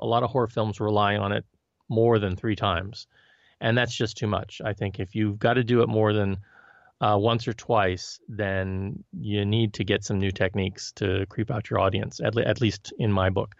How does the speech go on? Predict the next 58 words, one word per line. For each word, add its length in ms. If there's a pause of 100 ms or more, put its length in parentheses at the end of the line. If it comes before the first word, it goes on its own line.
(480)
I 100
also 220
am 80
not 160
a 20
big 140
fan 240
of 260
gore. 460
And 360
I 120
mean, 320 (600)
uh, 320
I 120
know 200
that 160
a 40
lot 200
of 60
people 300
love, 600 (460)
uh, 260
you 100
know, 60
I 100
have 100
friends, 540
people 240
love, 180 (220)
you 140
know, 120
the 100
cannibal 420
Holocaust 760
stuff. 460
And 160
I, 100
I 160
like 200
zombie 340
films. 420
I'm, 340
I'm 260
very 160
much 260
into 280
the, 300 (560)
uh, 380
Night 260
of 80
the 60
Living 320
Dead. 320
But 120
when 140
you 60
get 140
a 40